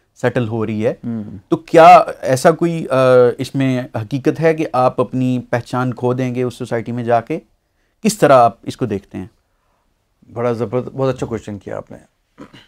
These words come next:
Speaker 2: देखें, मैं गया जिस एज में, उस एज में तो मैं अपनी पहचान नहीं खो सकता,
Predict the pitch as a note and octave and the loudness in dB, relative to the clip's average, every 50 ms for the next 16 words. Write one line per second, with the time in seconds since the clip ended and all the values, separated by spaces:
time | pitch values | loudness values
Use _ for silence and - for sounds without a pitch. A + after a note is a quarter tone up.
0 | _ _ _ _ _ _ _ _ _ _ _ _ _ _ _ _ _ _ _ _ | _ _ _ _ _ _ _ _ _ _ _ _ _ _ _ _ _ _ _ _
1 | _ _ _ A#2 - E3 E3+ D#3+ - _ _ _ _ _ _ _ _ _ _ _ | _ _ _ -12 -8 -8 -8 -8 -10 _ _ _ _ _ _ _ _ _ _ _
2 | _ _ _ _ _ _ _ _ _ _ _ _ _ _ _ _ _ _ _ _ | _ _ _ _ _ _ _ _ _ _ _ _ _ _ _ _ _ _ _ _
3 | _ _ _ _ _ _ B2 B2+ C3 C3+ C#3 C3+ A#2+ B2 A#2+ A#2+ A#2+ G#2 - - | _ _ _ _ _ _ -6 -2 -2 0 -2 -2 -2 0 0 0 0 0 -4 -8
4 | _ _ _ _ _ _ _ _ _ _ _ _ _ _ _ _ _ _ _ _ | _ _ _ _ _ _ _ _ _ _ _ _ _ _ _ _ _ _ _ _
5 | _ _ - A#2 C3 C3+ C3+ - C#3+ - B2+ B2+ B2 F#2 - G2+ G2 F2 - _ | _ _ -12 -10 -10 -8 -4 -4 -2 0 0 -2 -2 -2 -6 -12 -12 -12 -14 _
6 | _ _ _ _ _ _ _ _ _ _ _ C3+ C3 C#3+ C#3 B2 B2+ C3 B2 B2 | _ _ _ _ _ _ _ _ _ _ _ 0 0 0 0 -2 -4 -4 -2 -2
7 | B2+ G#2+ - _ _ B2+ B2 B2+ A#2+ A#2 B2 A#2+ F#2 A2 G#2 - A#2 A2 G#2+ A2 | -4 -6 -8 _ _ -6 -4 -4 -4 -4 -6 -6 -6 -8 -6 -6 -6 -6 -4 -6
8 | A2+ - - F2 - - _ - G#2 G2+ - | -6 -8 -12 -18 -20 -14 _ -6 -6 -6 -6